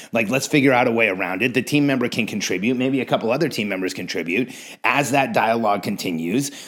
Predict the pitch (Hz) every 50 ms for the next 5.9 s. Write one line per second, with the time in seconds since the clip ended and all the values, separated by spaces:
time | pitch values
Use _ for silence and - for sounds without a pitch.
0 | - - - - 131 127 123 117 120 123 113 - - 117 - - - 147 135 117
1 | 117 123 135 135 117 104 98 98 107 104 98 98 98 110 120 110 110 113 123 135
2 | 143 131 110 98 90 - 120 120 120 110 117 127 131 139 127 107 101 85 - -
3 | 104 120 117 - - 131 - 120 117 101 117 120 135 139 135 139 - - 151 147
4 | 147 - 123 107 - 104 101 98 110 117 98 113 107 117 127 117 117 139 151 135
5 | 113 139 143 139 107 98 127 147 151 123 - 101 85 - 95 82 80